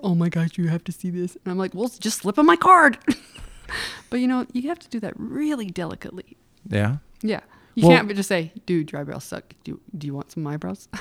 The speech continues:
Speaker 1: <laughs>
Speaker 2: All right, well, let's talk about that, because one of the things we talked about before we started this recording was that, um,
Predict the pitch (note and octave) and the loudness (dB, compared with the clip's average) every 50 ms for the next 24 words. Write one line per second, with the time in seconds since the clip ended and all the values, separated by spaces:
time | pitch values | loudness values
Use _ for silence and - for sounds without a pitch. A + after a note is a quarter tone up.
0 | - - - A#3+ - - - E3 F#3 F3 D#3 D3+ E3 E3+ D#3+ - - A#3+ A3+ G3+ | -10 -8 -8 -8 -4 0 2 4 6 6 6 6 4 4 4 2 0 -2 0 0
1 | F3+ E3+ E3 B2+ B2 - B2+ - - C#3 C3+ B2+ A2+ A#2 - D#3 B2 B2 D#3 F3+ | 0 0 0 0 -2 -2 -4 -2 2 4 4 4 2 2 0 4 6 8 8 8
2 | F3+ - - E3 D3 C3+ B2 G#2 B2+ B2 B2 A#2 A2 G2+ E2+ E2+ F#2+ F2 - G#2 | 6 4 4 2 2 2 0 0 0 0 0 0 0 -2 -2 -2 -2 -2 0 0
3 | G2+ G2 - - A2 G#2 G2+ F2+ F2+ F2 - E2 - - - A#2 A2+ G2 F2 D2+ | 0 0 0 -2 -2 -2 -2 -2 -4 -6 -6 -10 -8 -4 -2 0 0 0 0 -2
4 | - - - - - - - - - - A2+ A2 G2+ G2 G2+ F#2+ F#2 F2+ - - | -4 -6 -10 -14 -20 -20 -20 -20 -8 -2 0 0 2 2 2 2 0 0 -2 -4
5 | - - - F#2+ F#2+ F2+ E2+ D#2+ D2+ D2+ C#2+ C#2+ C#2+ - - | -6 -8 -6 -4 -2 -2 -2 -2 -4 -4 -6 -6 -8 -10 -12